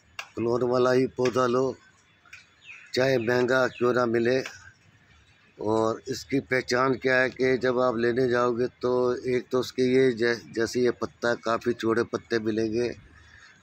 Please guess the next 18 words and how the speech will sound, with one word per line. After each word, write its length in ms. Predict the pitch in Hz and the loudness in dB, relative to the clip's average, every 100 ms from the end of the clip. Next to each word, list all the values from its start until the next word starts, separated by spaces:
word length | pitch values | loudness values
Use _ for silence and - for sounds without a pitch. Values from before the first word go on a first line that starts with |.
| - | -6
और 460 | 107 110 110 107 92 - - - - - - _ _ - - - | -2 2 2 0 -2 -12 -20 -20 -20 -20 -20 _ _ -20 -12 -2
आठ 240 | 127 135 | 0 2
या 160 | 123 135 | 2 0
दस 280 | 117 139 127 | 2 -2 0
इंच 180 | 139 110 | -2 -2
के 180 | - 127 | -2 -2
पौधे 360 | - 120 113 123 | 0 -2 0 0
के 100 | 107 | 0
ऊपर 340 | 120 - 113 107 | -2 0 -2 0
ही 140 | 117 117 - 104 | -2 -4 -8 -4
आपको 520 | 110 - - 113 113 - - - | -4 -4 -6 -2 -2 -6 -16 -8
पाँच 220 | 113 127 | -2 -2
सात 200 | 110 123 117 | 0 -2 -2
फूल 300 | - 113 104 | -4 -4 -2
मिल 240 | 104 104 | -2 -2
जाएंगे 340 | 98 98 87 92 | -2 -2 -2 -4
लगे 280 | 90 85 85 | -4 -4 -6
हुए। 240 | 73 73 | -8 -12